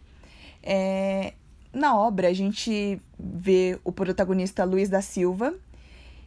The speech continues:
e a gente vê que ele é descendente dos latifundiários, que constituíam uma casta de privilégios. Então, aqui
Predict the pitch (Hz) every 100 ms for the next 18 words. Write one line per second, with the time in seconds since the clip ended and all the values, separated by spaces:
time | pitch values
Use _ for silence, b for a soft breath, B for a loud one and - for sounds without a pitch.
0 | - - 226 240 233 262 233 277 240 247
1 | - 269 226 247 247 254 240 - 277 262
2 | 277 220 185 170 - - - 214 214 214
3 | 226 214 220 220 - 240 277 262 240 -
4 | 240 277 196 165 160 151 165 - b b
5 | b b - 240 262 254 - 254 262